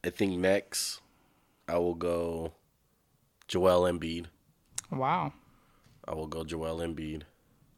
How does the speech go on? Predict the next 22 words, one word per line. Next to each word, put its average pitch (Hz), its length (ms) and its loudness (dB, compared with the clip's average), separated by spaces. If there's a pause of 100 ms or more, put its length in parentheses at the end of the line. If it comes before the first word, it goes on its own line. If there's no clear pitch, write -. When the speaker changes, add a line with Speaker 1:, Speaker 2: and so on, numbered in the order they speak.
(800)
Speaker 1:
And 85 120 -4
then 80 260 -2
next, - 640 0 (720)
I 80 100 -2
will 78 200 -4
go 76 560 -6 (3750)
James 85 220 -2
Harden. 90 260 4 (1700)
Speaker 2:
Max, 160 400 4
if 160 120 -2
you 190 80 4
were 180 60 6
in 180 80 6
that 160 140 4
situation, 170 520 0
would 151 160 0
you 156 120 4
have 151 120 4
gone 147 220 2
Harden 147 300 2
and 143 100 2
Curry? 170 300 0